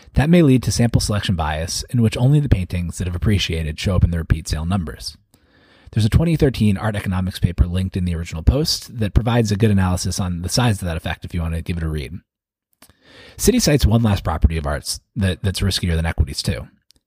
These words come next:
They say, "Gaining exposure to the art market requires the purchase of physical artwork, with the blue chip segment of the market typically exceeding multi-million dollar price points."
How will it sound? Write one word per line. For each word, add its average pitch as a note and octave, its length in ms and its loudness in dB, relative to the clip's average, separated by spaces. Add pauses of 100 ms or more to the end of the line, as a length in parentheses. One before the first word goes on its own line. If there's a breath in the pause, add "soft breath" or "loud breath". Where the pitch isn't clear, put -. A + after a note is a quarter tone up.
(160)
They F#2 80 -2
say, F2 360 -4 (160)
"Gaining C#3+ 320 4
exposure G#2+ 420 0
to G2 60 -2
the E2+ 100 0
art C#2+ 120 -4
market E2 380 -6
requires A2 460 2
the - 60 -6
purchase - 500 -2 (120)
of - 120 -4
physical F#2 360 -2
artwork, - 440 -4 (440 loud breath)
with F#2+ 120 -2
the G2 60 0
blue C#3 200 6
chip D3+ 180 0
segment F#2 360 0
of F#2+ 80 -6
the F2+ 60 -2
market D2+ 380 -4
typically C3 380 2
exceeding E2+ 580 -2
multi-million F#2+ 800 2
dollar D#2 220 -2
price G2+ 240 0
points." - 460 -6